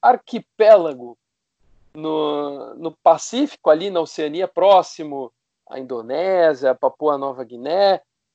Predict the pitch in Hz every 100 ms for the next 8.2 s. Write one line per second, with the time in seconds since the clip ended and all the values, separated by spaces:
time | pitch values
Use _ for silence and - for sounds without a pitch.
0 | - 151 - 180 160 165 165 170 170 269
1 | _ _ _ _ _ _ - _ - 339
2 | - 254 - 180 214 220 - 185 170 -
3 | 139 131 - _ 220 226 156 147 - 208
4 | 143 165 220 - 233 - _ - 196 180
5 | 208 214 247 220 185 233 269 254 247 170
6 | 175 170 - 175 160 170 156 139 135 135
7 | 185 226 220 196 160 156 - 131 131 131
8 | 131